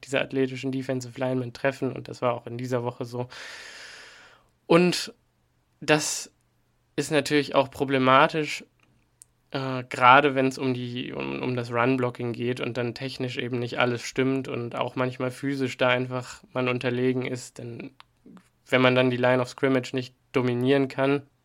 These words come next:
äh, dann ist eben da nicht viel Platz für Running Backs und dann braucht man so einen A J Dillon, der dann einfach Tackles bricht. Und was haben wir ein Glück, dass A J Dillon diese Tackles bricht. <laughs> Ähm, ganz kurz noch zu Billy Turner.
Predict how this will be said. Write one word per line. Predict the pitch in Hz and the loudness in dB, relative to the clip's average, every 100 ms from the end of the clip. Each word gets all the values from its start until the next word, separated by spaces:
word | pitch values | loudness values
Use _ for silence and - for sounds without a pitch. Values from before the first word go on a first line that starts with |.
| _ - | _ -6
äh, | 113 117 | -4 -6
dann | 113 113 113 - - - - _ _ _ | -8 -10 -12 -16 -20 -20 -20 _ _ _
ist | 123 | -4
eben | 139 123 | -2 2
da | 117 | 4
nicht | 117 120 - | 4 2 -4
viel | 117 | -6
Platz | - 120 - | -4 -6 -4
für | 123 | -4
Running | 117 120 117 | -2 -2 -4
Backs | 117 - | -6 -6
und | 120 110 | -8 -6
dann | 113 | -6
braucht | 120 120 127 | 2 4 4
man | 120 110 117 | -2 -6 -10
so | - | -8
einen | 131 | -4
A | 127 131 | 0 2
J | 127 127 127 | 2 0 2
Dillon, | 123 127 120 | 2 2 2
der | 117 | 0
dann | 117 | 0
einfach | 117 117 113 | -2 -4 -6
Tackles | - 123 127 - | -8 -10 -10 -12
bricht. | 131 123 110 - _ _ _ _ _ _ _ | -12 -12 -14 -20 _ _ _ _ _ _ _
Und | 123 113 | -12 4
was | 123 127 | 4 4
haben | 131 123 | 0 0
wir | 123 | -2
ein | 120 120 117 | -2 -2 0
Glück, | 135 131 - | 0 0 -4
dass | 139 151 | -8 0
A | 131 | 2
J | 127 127 120 | 2 -2 0
Dillon | 131 127 120 | 2 4 0
diese | 117 117 113 | -2 -6 -4
Tackles | - 123 120 - | -4 -2 -4 -6
bricht. | - 120 - _ _ - - _ | -10 -10 -10 _ _ -20 -20 _
<laughs> | - 659 143 - - - - - - - _ | -8 -4 -6 -8 -18 -18 -16 -16 -20 -20 _
Ähm, | 127 127 123 131 - - - - | 4 4 0 -4 -14 -20 -20 4
ganz | 135 151 | 6 6
kurz | - 143 147 147 | 6 6 6 4
noch | 139 - - - | 0 0 -14 -12
zu | 131 | -6
Billy | 123 123 113 | -2 -2 -2
Turner. | 135 135 147 143 | 0 2 2 0